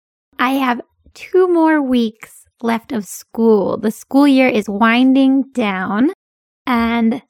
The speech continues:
I'm really excited for it to be over because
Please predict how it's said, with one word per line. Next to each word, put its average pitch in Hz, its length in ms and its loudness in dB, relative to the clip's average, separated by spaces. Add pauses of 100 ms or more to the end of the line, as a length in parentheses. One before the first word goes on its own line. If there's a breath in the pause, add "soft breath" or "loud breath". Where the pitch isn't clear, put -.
(140)
I'm 302 220 -4
really 370 280 4
excited 254 680 -2
for 262 100 0
it - 140 -2
to - 80 -10
be 240 160 2
over 233 480 2
because 233 760 0